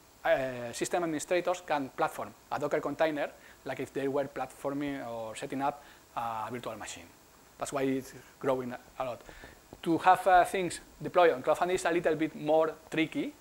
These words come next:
because it's, uh, heavily relies on, a lot on, on coordination of different things. I'm not, not going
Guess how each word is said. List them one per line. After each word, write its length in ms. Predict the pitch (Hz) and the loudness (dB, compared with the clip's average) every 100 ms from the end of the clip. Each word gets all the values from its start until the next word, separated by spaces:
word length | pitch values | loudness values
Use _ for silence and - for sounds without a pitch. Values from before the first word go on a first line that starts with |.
| - - - - | -20 -20 -20 -8
because 380 | 147 151 139 139 | -2 2 2 2
it's, 260 | 139 135 | 0 0
uh, 140 | 143 127 | -4 -4
heavily 600 | - 143 143 139 139 123 127 107 | 0 2 4 2 0 -4 -8 -6
relies 320 | 135 147 151 | 4 4 4
on, 400 | - 139 135 127 123 - | -2 -6 -8 -10 -12 -6
a 120 | 123 | 2
lot 180 | 143 147 | 2 2
on, 340 | 135 120 113 - - - - - - - - - | -6 -8 -12 -18 -20 -20 -20 -20 -20 -20 -20 -10
on 180 | 160 139 | -4 0
coordination 640 | 147 135 135 156 170 - 120 | 4 4 4 4 4 2 -8
of 140 | 123 | -8
different 340 | 135 139 120 | -8 -8 -10
things. 260 | - 107 101 | -12 -14 -12
I'm 100 | 131 | -6
not, 240 | 165 160 156 | -4 -2 -2
not 160 | 151 | -2
going 240 | 143 139 | 0 -2